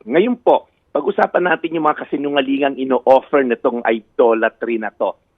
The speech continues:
At ang isa po doon, yung lie of self-sufficiency. Ibig sabihin po, itong mga idolatry na to, nadideceive tayo, nalilinlang tayo, na we can find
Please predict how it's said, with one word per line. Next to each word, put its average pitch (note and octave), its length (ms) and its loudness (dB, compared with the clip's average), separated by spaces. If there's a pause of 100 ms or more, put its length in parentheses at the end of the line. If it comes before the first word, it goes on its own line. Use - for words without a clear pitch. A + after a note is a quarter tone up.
(100)
At B2+ 160 0
ang - 80 -2
isa - 240 -4
po G3+ 160 2
doon, D3 320 4
yung C#3+ 240 0
lie E3+ 480 2
of D3+ 160 0 (240)
self-sufficiency. - 1800 -2 (480)
Ibig C4+ 240 0
sabihin A3 400 0
po, - 320 2 (400)
itong F3+ 240 2
mga F3 480 4
idolatry D#3 800 4
na D#3+ 160 0
to, C3 400 0 (320)
nadideceive F3 800 -2 (160)
tayo, E3+ 320 4
nalilinlang D3+ 800 -4
tayo, C3+ 480 -2 (320)
na D#3+ 80 4
we E3+ 320 0
can F3+ 160 0 (160)
find E3 400 -2